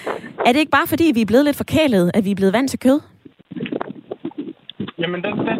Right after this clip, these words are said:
Speaker 2: den argument der, den har jeg godt hørt, at det, så er man forkælet, og så er der noget andet galt. Men som udgangspunkt, så synes jeg jo ikke, det har noget at gøre med forkælelse. Det har noget at gøre med, at vi har igennem mange, mange, mange år opbygget et samfund, som har gjort, at vi har en masse valg, vi kan tage af.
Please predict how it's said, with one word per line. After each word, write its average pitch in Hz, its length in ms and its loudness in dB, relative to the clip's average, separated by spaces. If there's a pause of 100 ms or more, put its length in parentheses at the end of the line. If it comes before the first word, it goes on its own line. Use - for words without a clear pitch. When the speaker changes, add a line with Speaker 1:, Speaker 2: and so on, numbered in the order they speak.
Speaker 2:
den 226 180 -6
argument 190 320 -8
der, 175 160 -4
den 185 120 -18
har 202 120 -4
jeg 151 140 -6
godt 175 180 -10
hørt, 156 220 -6
at - 140 -12
det, 160 80 0 (300)
så 135 140 -4
er 160 100 -8
man 139 160 -20
forkælet, 156 480 -8
og 123 100 -4
så 151 140 -4
er 135 80 -6
der 135 120 -6
noget 135 140 -4
andet 151 240 -12
galt. 135 200 -8 (560)
Men 147 160 -4
som 175 160 -6
udgangspunkt, 175 420 -8
så 180 120 -10
synes 202 140 -6
jeg 170 80 -2
jo 170 60 -4
ikke, 185 140 -8
det 170 80 -2
har 175 120 -4
noget 196 200 -4
at - 100 -16
gøre 170 160 -4
med - 140 -20
forkælelse. - 420 -4
Det 185 140 -2
har 170 140 -4
noget 185 120 -2
at - 120 -14
gøre 185 120 -4 (100)
med, 180 80 -4 (120)
at 131 60 -6 (100)
vi 202 100 -6
har 147 140 -4
igennem 139 280 -4 (120)
mange, 190 180 -6 (100)
mange, - 180 -8 (100)
mange - 160 -10 (200)
år 165 80 -4 (120)
opbygget 175 380 -8
et - 100 -4
samfund, - 420 -2
som 143 160 -4
har 135 120 -10
gjort, 175 280 -4
at 131 120 -14
vi 190 120 -4
har 185 100 -4
en 143 160 -8
masse - 240 -8
valg, - 180 -6
vi - 100 -8
kan - 120 -20
tage 233 200 -4
af. - 40 -4